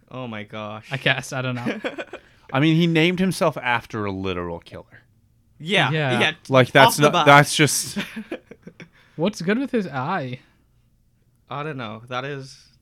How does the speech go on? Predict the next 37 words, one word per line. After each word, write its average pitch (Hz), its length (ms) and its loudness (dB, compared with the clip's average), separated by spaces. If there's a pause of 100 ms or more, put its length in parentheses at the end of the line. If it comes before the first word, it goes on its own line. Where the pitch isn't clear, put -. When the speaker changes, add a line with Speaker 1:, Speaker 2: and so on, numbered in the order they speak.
(240)
Speaker 1:
very 131 360 -10
scary. 110 420 -14
But 131 160 -8
Speaker 2:
Yeah, 214 180 6
Speaker 1:
yeah. 196 60 2
Speaker 2:
but 175 180 0
isn't 220 220 0
that 262 200 -2
weird 151 300 -2
that 151 180 -4
they 156 120 2
were 160 120 0
going, 151 240 -2
I, 170 60 0 (120)
I, 202 40 -2
it, 208 240 2
fe-, - 220 -10
it 202 120 0
feels 277 300 -6
like 180 140 -4
Grimes 160 380 -2
and 165 160 -4
Elon 147 280 2
Musk, 170 300 -2
except 160 260 -4
they're 151 140 4
almost 160 300 2
in 196 80 0
different, 156 340 -4 (420)
different 151 300 -4
places. 165 440 -4
Like, 156 140 0
I 165 60 0
feel 190 180 -2
like 175 160 -2
Speaker 1:
<laughs> 165 40 -10
Speaker 2:
Em-, 190 240 0